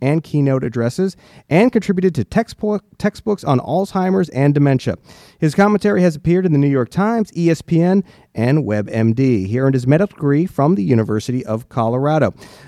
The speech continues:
Doctor Ritter will share research-based insights into how social connections can keep your brain younger and even stave off the effects of Alzheimer's disease and other forms of dementia. With that intro, Doctor Ritter, welcome to the Hoag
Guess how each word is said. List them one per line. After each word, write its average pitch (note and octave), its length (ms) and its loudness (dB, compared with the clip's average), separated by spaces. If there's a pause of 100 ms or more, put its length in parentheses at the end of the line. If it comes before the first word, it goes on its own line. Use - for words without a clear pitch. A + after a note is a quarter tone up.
(180)
Doctor E3+ 320 4
Ritter F3 280 2
will E3+ 140 2
share F3 420 0
research-based F3 960 -2
insights A#2 560 0
into A#2 180 -4
how A#2+ 220 -2
social A3+ 480 -4
connections D3 680 0 (240)
can A#2 140 -2
keep E3 240 -4
your D3+ 100 0
brain C#3 380 2
younger C3+ 580 2 (240)
and A2 140 -4
even D3 280 0
stave C#3 400 -2
off C3+ 220 -2
the F3 80 -2
effects A#2+ 400 -6
of C3+ 200 -6
Alzheimer's C3+ 520 0
disease A#2 460 -4 (220)
and C#3+ 180 0
other A2+ 400 -2
forms G#2 460 -2
of A2+ 180 -8
dementia. A2+ 420 0
With G2+ 160 -2
that G2+ 180 -4
intro, F#3+ 420 2
Doctor C3 480 -2
Ritter, D#3+ 300 2
welcome B2+ 520 -2 (220)
to C3 120 -4
the A2+ 120 0
Hoag A#2+ 380 0